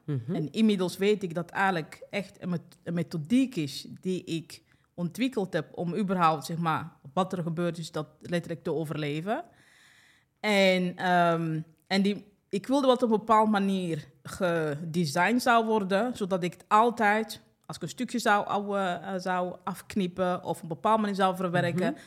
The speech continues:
Speaker 2: dat altijd wel echt dat stukje herkenbaarheid in zou zitten.
Speaker 1: Ja.
Speaker 2: Dus daar heb ik wel iemand voor ingehuurd, want ik heb
Speaker 1: Mhm.
Speaker 2: geen design,
Speaker 1: Nee.
Speaker 2: eh, fashion. Eh, ik dacht, ik, ik doe het gewoon, omdat ik, ik wil een verhaal vertellen. En ik wil, ik wilde wel een echt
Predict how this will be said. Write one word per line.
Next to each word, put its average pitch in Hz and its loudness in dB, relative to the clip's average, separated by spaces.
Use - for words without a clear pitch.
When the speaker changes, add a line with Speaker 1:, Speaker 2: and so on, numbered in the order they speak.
Speaker 2:
dat 175 0
altijd 226 6
wel 208 0
echt 196 -4
dat 202 -6
stukje 190 -6
herkenbaarheid 160 0
in 156 -4
zou 147 -2
zitten. 143 -8
Speaker 1:
Ja. 170 2
Speaker 2:
Dus 175 0
daar 202 8
heb 175 2
ik 147 -10
wel 175 -2
iemand 170 -2
voor 175 -2
ingehuurd, 160 -4
want 139 -12
ik 139 -2
heb 143 -6
Speaker 1:
Mhm. 190 -6
Speaker 2:
geen 160 0
design, 160 0
Speaker 1:
Nee. 170 0
Speaker 2:
eh, 139 -6
fashion. 170 -2
Eh, 110 -4
ik 190 -2
dacht, 170 4
ik, 180 -2
ik 190 -2
doe 208 4
het 233 0
gewoon, 196 6
omdat 180 2
ik, 175 -4
ik - -8
wil 214 0
een 196 2
verhaal 185 2
vertellen. 170 0
En 170 0
ik 233 4
wil, 196 2
ik 247 -2
wilde 202 4
wel 175 2
een - -10
echt - 0